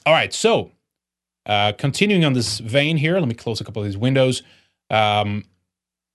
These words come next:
hundreds of illegals walk across border into Arizona. Again, remember, white people are the problem. Uh, people who think the border issue is a problem. Uh, again, this came up now with Biden in the clip we looked at earlier. Uh, you know,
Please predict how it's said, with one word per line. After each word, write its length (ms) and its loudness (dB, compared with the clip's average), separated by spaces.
hundreds 440 0
of 120 2
illegals 440 0
walk 280 0
across 280 -2
border 380 0
into 300 -2
Arizona. 460 2
Again, 200 0
remember, 240 2
white 340 -2
people 240 -2
are 80 0
the 80 -4
problem. 560 0
Uh, 140 0
people 260 -2
who 40 2
think 220 0
the 80 -4
border 320 0
issue 360 0
is 120 0
a 60 -2
problem. 520 0
Uh, 60 -4
again, 300 2
this 200 -2
came 200 0
up 140 -2
now 160 -2
with 140 -6
Biden 320 -2
in 60 -2
the 80 -4
clip 220 -6
we 60 -4
looked 180 -4
at 120 -4
earlier. 440 0
Uh, 360 -2
you 300 -6
know, 80 -10